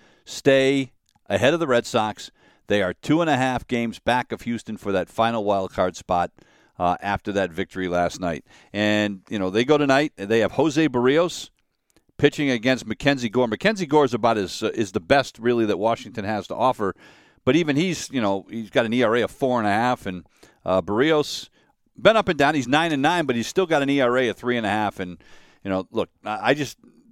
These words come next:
that's why I think the Red Sox are toast. You know, you just look at this,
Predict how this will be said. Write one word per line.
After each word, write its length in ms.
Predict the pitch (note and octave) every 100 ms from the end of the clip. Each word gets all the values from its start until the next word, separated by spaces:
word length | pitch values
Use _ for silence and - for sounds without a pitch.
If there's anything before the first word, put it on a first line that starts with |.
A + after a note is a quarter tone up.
| A2
that's 260 | B2+ D3+ -
why 260 | C3 B2+
I 100 | A2
think 240 | G#2+ A#2 G#2+
the 100 | G2
Red 180 | G#2 -
Sox 480 | G#2+ F#2 - - -
are 100 | F#2+
toast. 440 | - D2+ - - _ _ _ _
You 120 | D#2+
know, 140 | D#2+ D#2+
you 160 | E2+
just 220 | F2 G2+ G#2
look 200 | C#3 C3
at 100 | -
this, 320 | A2+ -